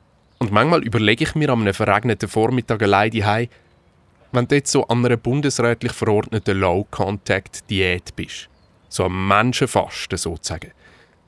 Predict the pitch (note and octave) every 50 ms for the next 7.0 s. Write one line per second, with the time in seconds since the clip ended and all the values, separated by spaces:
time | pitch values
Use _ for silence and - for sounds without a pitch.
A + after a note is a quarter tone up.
0 | _ _ _ _ _ _ - D3+ D3 C3+ C#3 A#2 - - A2+ A2 G#2 - - -
1 | - G#2 - - G#2+ B2 - C3 A#2+ - A2+ A2 G#2+ G#2 G2 - - - - G#2+
2 | A2+ C#3+ - _ - F#3 E3 - F#2 E2 - - - G#2+ B2 - - D3+ D#3 D#3+
3 | - - _ _ - B2+ C3 C3 - - - B2+ B2 A#2+ - - - A#2 A2+ A2+
4 | A#2 A#2 A2+ A2 - - A#2+ G#2+ - - D#3 G3+ - - - - - - - F#3+
5 | F3+ - - - D#3 A#2+ - - - - - _ _ _ _ _ _ _ _ _
6 | _ _ _ _ _ _ _ - - G#2 - A2+ A#2+ D3 D3+ - B2+ A2+ -